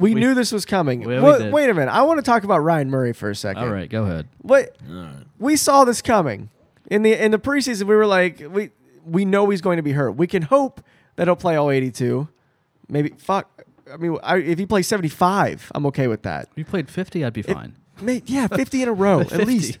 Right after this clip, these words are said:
Speaker 1: Please.
Speaker 2: <laughs>
Speaker 1: I see these Iron Man guys that are playing, like, six hundred games in a
Speaker 2: He
Speaker 1: row.
Speaker 2: is made of glass.
Speaker 1: It's unreal. Why have we not traded this guy?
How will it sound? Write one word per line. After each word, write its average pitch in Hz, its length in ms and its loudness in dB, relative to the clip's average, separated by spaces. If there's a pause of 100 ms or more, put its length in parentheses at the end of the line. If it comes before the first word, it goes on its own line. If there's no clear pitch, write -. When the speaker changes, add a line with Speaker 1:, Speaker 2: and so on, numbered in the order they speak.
Speaker 1:
Please. 262 440 -4 (140)
Speaker 2:
<laughs> - 140 -10
Speaker 1:
I 156 80 2
see 131 160 -2
these 233 180 -4
Iron 214 380 -2
Man 147 220 -2
guys 139 460 -2
that 147 140 -2
are 151 100 0
playing, 165 300 -2
like, 143 160 -2
six - 240 -6
hundred 185 240 -2
games 170 300 -2
in 160 60 -2
a 147 40 0
Speaker 2:
He 147 60 2
Speaker 1:
row. 185 180 4
Speaker 2:
is 175 100 2
made 147 240 0
of 143 140 -8
glass. - 640 -12 (180)
Speaker 1:
It's 180 180 0
unreal. 202 720 -2 (500)
Why 311 280 -4
have 330 160 -2
we 294 140 0
not 294 200 0
traded 311 580 0
this 190 200 2
guy? 110 480 -6